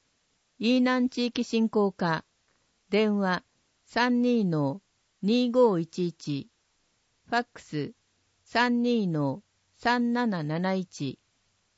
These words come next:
五、公共下水道事業受益者負担金の令和八年度付加対象区域を決定。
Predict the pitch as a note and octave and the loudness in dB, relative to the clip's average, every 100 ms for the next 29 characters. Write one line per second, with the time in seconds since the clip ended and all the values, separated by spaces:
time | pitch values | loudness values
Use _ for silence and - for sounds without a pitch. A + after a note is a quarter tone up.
0 | _ _ _ _ _ _ _ _ _ _ | _ _ _ _ _ _ _ _ _ _
1 | _ _ _ _ _ _ G3 G#3 G3+ - | _ _ _ _ _ _ 0 0 0 -6
2 | _ _ _ _ - B3+ C4 - C4 B3+ | _ _ _ _ -2 2 2 2 2 4
3 | A#3+ B3 B3+ B3+ A#3+ B3+ A3+ A#3 G#3+ F#3 | 2 0 -2 0 4 4 4 0 2 2
4 | D#3 C3 F#3 D3+ A3+ B3+ - B3 A#3+ - | 2 0 -8 0 2 2 0 -4 -4 -2
5 | A#3 A3+ A3+ G#3 G3+ F3+ E3 - _ _ | 0 0 -2 -2 0 -2 -4 -10 _ _
6 | _ G#3 C4 A#3+ G#3+ F#3+ - G#3 G3+ F#3+ | _ 0 2 2 0 -4 -4 -2 -2 -2
7 | D#3+ D3 - _ - - B3 B3+ B3 C4 | -2 -4 -8 _ -12 -4 -2 0 -2 0
8 | B3 B3 B3+ A#3+ - D#3+ C#3 E3+ D#3 _ | 0 0 0 -2 -2 -2 -2 -4 -6 _
9 | D#3+ D3 C#3 | 0 0 -2